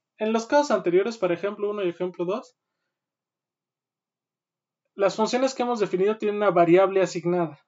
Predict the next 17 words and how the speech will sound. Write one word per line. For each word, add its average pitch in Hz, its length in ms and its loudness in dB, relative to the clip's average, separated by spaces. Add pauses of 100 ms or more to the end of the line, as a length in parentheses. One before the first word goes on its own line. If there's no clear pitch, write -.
(120)
¿sí? - 160 -14
O 233 200 -16
sea, 175 220 0
tienen 208 200 0
una 208 100 2
variable 185 380 4
asignada 175 640 -2
para 165 180 0
identificarla. 160 760 -4 (100)
Quizás 170 380 -12 (120)
haya 170 200 -8
que 170 120 -20
aclarar 175 340 -18
eso. - 160 -20 (1300)
Para 175 220 -12
usarla. 180 480 -12 (3500)
Identificar. - 640 -20